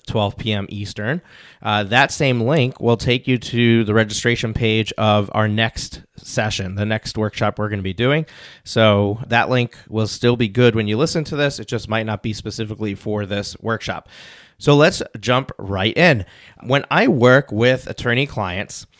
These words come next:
and I present them with a solution to a problem that they're having, one of the things that they commonly tell me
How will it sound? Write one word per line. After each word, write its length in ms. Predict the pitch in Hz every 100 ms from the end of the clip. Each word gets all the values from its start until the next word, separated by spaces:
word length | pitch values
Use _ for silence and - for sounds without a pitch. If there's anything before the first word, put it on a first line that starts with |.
| _ _ _
and 440 | 123 127 127 131 123
I 140 | 127 143
present 500 | - 139 113 143 202
them 260 | 175 165
with 200 | 117 135
a 120 | 143 135
solution 520 | 135 131 165 143 117
to 140 | 117
a 40 | 107
problem 340 | 120 120 139
that 140 | 131 -
they're 140 | 123
having, 560 | 107 104 104 104 98 101
one 260 | 117 156
of 300 | 180 - 120
the 120 | 110 104
things 380 | 127 127 131
that 200 | 107 104
they 140 | 104 95
commonly 640 | - 131 143 143 139 139
tell 260 | - 147 127
me 340 | 98 127